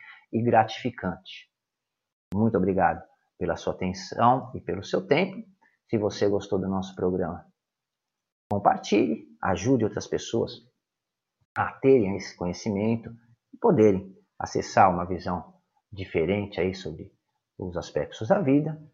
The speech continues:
Se você tiver qualquer dúvida, como sempre, todos os meus contatos estão aí embaixo na descrição do vídeo. Se você quiser, é, o-, a orientação a respeito do,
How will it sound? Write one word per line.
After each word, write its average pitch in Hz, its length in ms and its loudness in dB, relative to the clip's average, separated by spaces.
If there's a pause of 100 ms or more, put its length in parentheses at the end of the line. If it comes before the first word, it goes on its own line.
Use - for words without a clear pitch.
(100)
Se - 80 -12
você - 220 -8
tiver 90 240 -2
qualquer 117 500 2
dúvida, 113 500 0 (400)
como 90 240 -2
sempre, - 400 -4 (1040)
todos 104 220 -2
os 101 100 -8
meus 95 220 -8
contatos - 640 -4 (380)
estão 95 260 -2
aí 98 180 0
embaixo 98 560 4 (320)
na 90 220 -2
descrição 82 560 -6
do 175 140 4
vídeo. 170 420 4 (340)
Se - 220 -4
você 107 320 2
quiser, 107 640 2 (460)
é, 92 960 2 (420)
o-, - 300 0
a 107 80 4
orientação 107 1160 2 (180)
a - 200 -16
respeito 98 360 -2
do, 95 200 -2